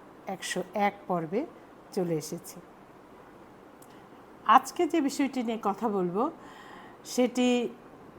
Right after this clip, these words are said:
এই কয়েকদিন আগের ঘটনা, অর্থাৎ আমি এইচএসসি পরীক্ষার ফলাফলের কথা বলছি।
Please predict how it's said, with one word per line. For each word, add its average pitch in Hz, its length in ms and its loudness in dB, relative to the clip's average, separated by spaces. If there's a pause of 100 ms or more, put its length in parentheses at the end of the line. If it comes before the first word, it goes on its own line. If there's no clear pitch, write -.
(520)
এই 262 180 0
কয়েকদিন 240 380 10
আগের 214 300 6
ঘটনা, 190 480 0 (1700)
অর্থাৎ 185 380 -2 (360)
আমি 185 240 0 (120)
এইচএসসি 220 800 2 (100)
পরীক্ষার 196 460 -2 (160)
ফলাফলের 214 520 0
কথা 170 200 -14
বলছি। 165 460 -6